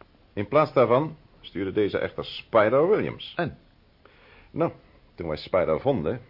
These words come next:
Speaker 1: was Alex kennelijk net weg. Maar toen Ina en ik van het Waverley Hotel wegreden... Was Chester daar nog.
Speaker 2: Maar dat wil niet zeggen. Hij kan nu achterna gereden zijn en onderweg gepasseerd.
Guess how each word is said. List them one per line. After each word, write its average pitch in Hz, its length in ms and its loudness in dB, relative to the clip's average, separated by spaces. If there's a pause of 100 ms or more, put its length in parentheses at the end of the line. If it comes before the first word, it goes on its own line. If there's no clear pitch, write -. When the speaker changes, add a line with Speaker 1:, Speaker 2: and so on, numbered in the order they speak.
(100)
Speaker 1:
was - 240 -16
Alex - 280 -6
kennelijk 60 300 -8
net 131 200 -2
weg. - 280 -6 (720)
Maar 113 160 4
toen 139 140 0
Ina 190 220 2
en 160 80 4
ik 160 180 2
van 101 140 -4
het 98 100 0
Waverley 113 380 2
Hotel 71 320 -2
wegreden... 67 500 -6 (300)
Was - 440 -4
Chester 123 460 -6
daar 80 160 -6
nog. 73 160 -8 (220)
Speaker 2:
Maar - 120 -20
dat - 200 -18
wil 80 220 -12
niet 107 180 -6
zeggen. 139 540 -4 (200)
Hij 120 160 0
kan 139 160 0
nu 117 100 0
achterna 117 420 0
gereden 98 400 -4
zijn 117 260 -4
en 107 100 -4
onderweg 107 380 -2
gepasseerd. 175 640 -2